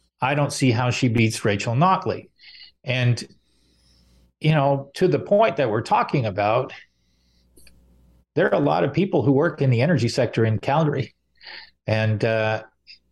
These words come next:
if Calgarians are thinking, "Maybe the N D P has this more right than Danielle Smith,"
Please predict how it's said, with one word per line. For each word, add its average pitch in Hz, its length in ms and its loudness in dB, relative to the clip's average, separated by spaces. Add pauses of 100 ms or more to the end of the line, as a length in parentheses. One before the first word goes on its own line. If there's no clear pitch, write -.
(200)
if 127 200 -4
Calgarians 151 600 0
are 135 100 2
thinking, 139 560 0 (1200)
"Maybe 151 200 2
the 160 160 4
N 151 80 2
D 143 120 4
P 170 220 0
has 131 240 0
this 120 220 0
more 127 220 4
right 135 220 0
than 131 160 0
Danielle 131 460 2
Smith," 202 420 -2